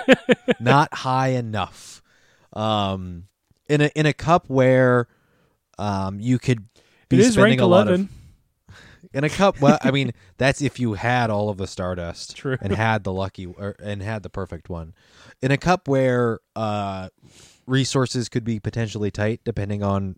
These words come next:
Speaker 2: you know, what you're looking at for team comp, I wouldn't consider Delcatty.
Speaker 1: So, I know we haven't touched much on it because we've just been kind of foreshadowing the all, all ominence that is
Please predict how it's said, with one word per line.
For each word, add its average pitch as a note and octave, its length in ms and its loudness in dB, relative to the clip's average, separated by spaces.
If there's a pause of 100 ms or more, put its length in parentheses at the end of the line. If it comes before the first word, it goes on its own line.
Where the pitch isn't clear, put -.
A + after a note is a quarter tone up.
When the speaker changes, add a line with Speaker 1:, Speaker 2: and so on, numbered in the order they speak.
Speaker 2:
you G#2 100 -8
know, F#2+ 140 -4
what G2 200 -4
you're G2 120 -8
looking G2 300 -6
at G#2 160 -10
for F#2 100 -12
team A2 200 -8
comp, D3 320 -6 (640)
I A2+ 80 0
wouldn't A2+ 420 -4 (600)
consider G2+ 340 -6
Delcatty. F2 480 -10 (540)
Speaker 1:
So, A#2+ 420 -4 (680)
I C3+ 60 -6
know C3+ 140 0
we C3+ 60 0
haven't B2 180 -2
touched B2 220 -4
much A#2 260 -6
on A#2 200 -6
it B2 80 -10
because A2 300 -6
we've A2 160 -6
just G#2 220 -10
been A2 160 -6
kind A2 200 -8
of G#2 280 -10 (360)
foreshadowing A2+ 920 -6
the C3 140 -4
all, C3 440 -8
all C3+ 300 0
ominence C3 640 -2
that B2+ 160 -2
is A#2+ 300 -4